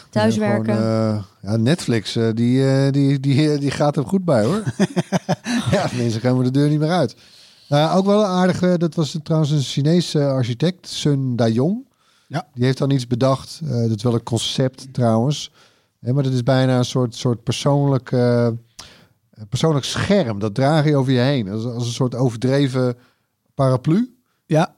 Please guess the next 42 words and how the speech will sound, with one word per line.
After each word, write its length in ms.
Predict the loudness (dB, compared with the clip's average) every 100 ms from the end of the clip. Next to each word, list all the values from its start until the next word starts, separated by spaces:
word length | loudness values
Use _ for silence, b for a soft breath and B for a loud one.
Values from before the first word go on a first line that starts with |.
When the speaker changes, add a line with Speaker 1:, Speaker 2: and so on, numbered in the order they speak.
| -6
Speaker 3:
ja. 140 | -2 2
Speaker 2:
Die, 380 | 4 4 4 2
eh, 540 | 2 2 0 0 -2 -4
maar 120 | -2
dan, 280 | 0 -2 -2
die 160 | -2
ook 100 | 0
een 80 | 2
heel 120 | 0
stuk 200 | 0 -2
naar 120 | 0 2
beneden 380 | 2 2 2
loopt 320 | 2 2 -2 -2
om 180 | 0 2
jou 280 | 2 2
heen, 200 | 0 0
Speaker 1:
<laughs> 40 | -2
Zie 60 |
Speaker 2:
zeg 120 | 0 0
Speaker 1:
je 60 |
een 60 | 2
Speaker 2:
maar. 100 | 2
Speaker 1:
soort 140 | 0
invisibility 720 | -2 0 0 0 0 -2 -2 0
cloak, 420 | 0 0 -2 0
eh, 80 | 2
Speaker 2:
Ja, 260 | 4 4
eh, 60 | 2
Speaker 1:
voorbij 280 | 2 0 0
Speaker 2:
die, 80 | 0
de, 60 |
Speaker 1:
komen. 140 | 2 2
Ja. 200 | 0 -2
Speaker 2:
eh, 260 | -6 -2 2
dat 160 | 2
ding, 260 | 2 0 0
ja. 260 | 0 -2
Ik 160 | -6 -4
laat 120 | -2
hem 100 | 0
even 180 | 0
zien. 60 | 0